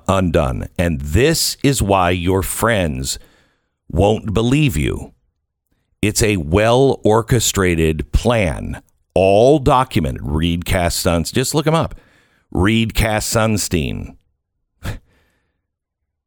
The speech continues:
This was well orchestrated. Read Rules for Radicals. It says the same thing.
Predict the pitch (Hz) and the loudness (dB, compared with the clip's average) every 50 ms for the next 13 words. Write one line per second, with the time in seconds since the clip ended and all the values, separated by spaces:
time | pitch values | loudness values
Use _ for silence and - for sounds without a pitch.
0 | _ - 82 85 104 120 131 - - - 104 107 110 95 - - 76 73 87 110 | _ -6 0 2 2 2 2 2 0 0 2 2 2 0 0 -4 0 2 4 4
1 | 139 151 160 160 147 147 - 147 123 - - 90 80 69 64 58 50 50 - - | 4 4 4 4 2 2 2 0 -2 0 0 0 0 0 -2 -4 -8 -8 -12 -14
2 | _ - 95 92 101 120 143 156 165 170 175 170 147 151 107 - - _ _ _ | _ -4 -2 0 2 2 2 2 2 2 0 0 -2 -4 -4 -6 -10 _ _ _
3 | - 92 95 104 131 143 139 147 156 156 131 - - - 143 139 123 135 139 139 | -4 0 2 2 2 4 4 4 2 2 0 -2 0 0 0 2 2 2 2 2
4 | 139 131 123 - - - - - - - - - _ _ _ _ _ _ _ _ | 0 0 -2 -2 -4 -6 -4 -4 -8 -8 -8 -10 _ _ _ _ _ _ _ _
5 | - 120 123 117 - - - - 143 143 156 160 135 - - 113 135 123 - - | -4 -4 -2 -2 -2 -2 0 2 2 2 2 2 0 -2 0 0 0 0 0 0
6 | - 123 123 127 123 123 120 110 - - 131 135 123 107 87 60 50 50 - - | -2 0 0 2 0 0 0 -2 -2 0 0 0 0 0 -2 -4 -6 -10 -12 -14